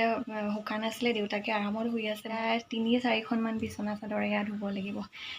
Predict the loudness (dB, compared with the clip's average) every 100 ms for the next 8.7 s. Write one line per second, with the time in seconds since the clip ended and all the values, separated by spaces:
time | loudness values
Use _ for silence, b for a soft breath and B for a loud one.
0 | -2 4 4 4 0 -2 0 0 2 0
1 | 0 -2 -2 -6 -6 -4 -4 -6 -6 -4
2 | -2 -2 0 2 2 2 0 -2 0 -2
3 | -2 -2 0 2 2 -2 -4 -2 -2 -4
4 | B B B B -8 -8 0 4 6 4
5 | 4 2 2 4 4 2 -2 -4 -4 -2
6 | 0 2 2 0 -4 -4 -2 -2 -2 -4
7 | -2 -2 -2 -2 -2 -4 -2 0 0 -2
8 | -2 -2 -2 -2 -4 -4 -6